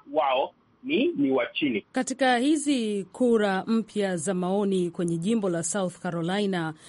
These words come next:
Speaker 2: ambapo ndipo nyumbani kwa Nikki Haley na Tim Scott, unadhani wapi wamekosea mpaka kufikia Nikki Haley kupata asilimia kumi na nne na Tim Scott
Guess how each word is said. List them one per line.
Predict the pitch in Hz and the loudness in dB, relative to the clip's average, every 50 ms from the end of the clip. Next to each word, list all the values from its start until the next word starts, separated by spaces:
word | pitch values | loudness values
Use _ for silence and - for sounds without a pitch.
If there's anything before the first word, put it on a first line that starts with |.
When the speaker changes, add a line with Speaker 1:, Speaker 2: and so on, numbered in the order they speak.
| - - - | -20 -14 -8
Speaker 2:
ambapo | - 180 170 180 185 190 190 - 196 185 180 180 180 175 170 170 | -6 -4 -2 0 -2 -2 -2 -2 -2 0 0 0 0 0 0 0
ndipo | 170 170 160 151 208 269 294 - 208 190 190 180 175 175 170 - - _ _ _ - | 0 0 2 2 2 2 2 0 0 2 2 2 2 0 0 -2 -6 _ _ _ 0
nyumbani | 214 208 196 190 202 233 262 220 175 160 156 156 | 2 2 4 4 4 4 2 2 2 0 -2 -2
kwa | - - 185 165 | -2 -2 -2 -2
Nikki | 170 175 180 - 185 | 0 -2 -4 -4 -4
Haley | 143 165 240 247 247 226 196 180 | -2 0 2 2 2 2 0 0
na | 175 170 | -2 -2
Tim | 175 - 220 180 165 | -2 -2 -2 -2 -2
Scott, | - - - - 175 117 110 - - - _ _ _ - - - - | -2 -4 -4 -6 -10 -10 -10 -12 -16 -16 _ _ _ -20 -14 -6 0
unadhani | 233 233 247 233 254 302 330 339 | 2 2 2 4 4 4 6 6
wapi | 269 233 233 302 370 349 - 285 277 233 214 | 6 4 4 2 0 0 0 0 0 0 0
wamekosea | 202 226 214 214 208 214 214 208 - 214 196 170 151 143 139 | 0 0 0 0 -2 -2 -2 -4 -2 -2 -4 -4 -6 -6 -8
mpaka | 160 156 - 185 180 180 - 185 180 170 160 160 | -8 -6 -4 -6 -4 -2 -2 -2 0 0 -2 -4
kufikia | - 180 - - 170 - - 208 202 190 180 175 170 170 | -6 -8 -8 -8 -8 -6 -4 -2 0 0 0 0 0 0
Nikki | 180 190 185 202 175 | 0 -2 -2 -2 -2
Haley | 190 220 226 226 220 | 0 0 0 0 -2
kupata | - 190 - 185 175 185 185 | -4 -4 -4 -4 -4 -4 -4
asilimia | 165 - - 185 185 170 175 170 165 | -4 -4 -6 -6 -4 -4 -2 -2 -4
kumi | 170 - 202 190 180 | -4 -2 -2 0 0
na | 170 165 - | 0 -2 -2
nne | - 220 240 247 240 226 | -2 0 0 0 0 0
na | 196 175 160 | -2 -2 -4
Tim | - - 208 185 165 | -4 -4 -2 -2 -2
Scott | - - - 214 190 151 143 - - | -2 -4 -4 -4 -6 -6 -6 -8 -14